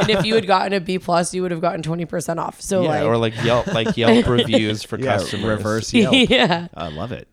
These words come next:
Speaker 1: Hold them accountable, man. Okay, um, next, do we have a restaurant that is on a remote island, um, off the coast of a place where you can
Speaker 2: <laughs>
Speaker 1: only, you can only get to the restaurant, um,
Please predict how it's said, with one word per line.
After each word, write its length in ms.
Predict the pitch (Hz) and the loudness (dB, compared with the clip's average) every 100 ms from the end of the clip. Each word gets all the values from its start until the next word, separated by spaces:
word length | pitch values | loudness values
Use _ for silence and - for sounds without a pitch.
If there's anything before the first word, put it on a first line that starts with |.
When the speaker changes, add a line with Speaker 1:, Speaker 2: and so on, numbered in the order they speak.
| _ - | _ -12
Speaker 1:
Hold 240 | 170 190 | -8 -6
them 100 | 220 | -6
accountable, 520 | 226 - 165 208 151 156 | -8 -6 -6 -6 -8 -8
man. 260 | 165 170 - - - - _ - 196 | -8 -10 -14 -20 -20 -20 _ -8 -4
Okay, 400 | 202 196 185 180 180 | -2 0 -2 -2 0
um, 380 | 180 180 175 - - | 0 0 -4 -10 -8
next, 500 | 196 190 185 - - - | -4 -4 -4 -16 -16 -10
do 200 | 175 190 | -6 -4
we 140 | 196 214 | -2 -2
have 360 | 214 220 220 554 | -2 -2 -2 -4
a 420 | 233 202 190 180 - - - - - | -4 -2 0 -2 -8 -20 -20 -18 -10
restaurant 920 | 190 220 - - 254 202 190 185 185 | -4 -4 -4 -6 0 2 0 -2 -4
that 120 | 190 | -4
is 120 | 185 - | -4 -2
on 220 | 185 190 | -2 0
a 80 | 180 | -2
remote 680 | 180 175 175 175 208 - - | -4 -4 -4 -2 -4 -6 -2
island, 760 | 180 180 185 175 165 165 160 165 165 | 0 2 0 0 0 -2 -4 -4 -2
um, 540 | 165 165 160 156 160 _ - _ | 0 0 -2 -6 -12 _ -20 _
off 260 | 185 185 - | -2 -2 -4
the 140 | 202 | -8
coast 420 | 185 180 180 - - | -4 -4 -4 -8 -8
of 400 | 175 175 170 156 - - | -2 -2 -2 -8 -12 -8
a 80 | 165 | -8
place 480 | 175 165 160 156 - - - - - | -4 -4 -4 -6 -14 -20 -20 -16 -6
where 160 | 190 190 | -2 0
you 180 | 196 185 | -2 0
can 220 | 202 185 | 0 2
Speaker 2:
<laughs> 60 | 185 | 0
Speaker 1:
only, 360 | 190 180 185 - 127 - | 0 0 -2 -4 -6 -6
you 120 | 196 190 | -8 -4
can 140 | 220 | -4
only 280 | 190 202 208 | -4 -4 -4
get 300 | 180 175 175 | 0 -2 -2
to 120 | 196 | -6
the 120 | 185 185 | -4 -2
restaurant, 800 | 175 175 - 185 170 170 170 160 | -2 -2 -6 -2 -2 -2 -4 -4
um, 400 | 165 160 160 | -2 -4 -8